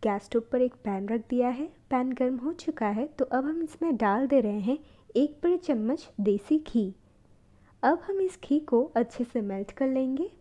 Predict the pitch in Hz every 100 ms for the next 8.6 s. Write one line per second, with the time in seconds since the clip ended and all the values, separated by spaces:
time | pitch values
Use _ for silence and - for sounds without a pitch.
0 | _ _ _ - _ - - - - -
1 | 233 233 - 339 240 233 - 220 - 208
2 | 208 196 - 247 - - - 311 320 392
3 | - - 302 330 381 359 - 349 285 220
4 | 220 262 277 269 269 302 - 247 220 214
5 | 220 - 285 370 - 302 294 302 214 214
6 | 294 - - 226 214 190 - 180 - -
7 | - - - 277 285 294 403 277 240 359
8 | - 262 302 302 220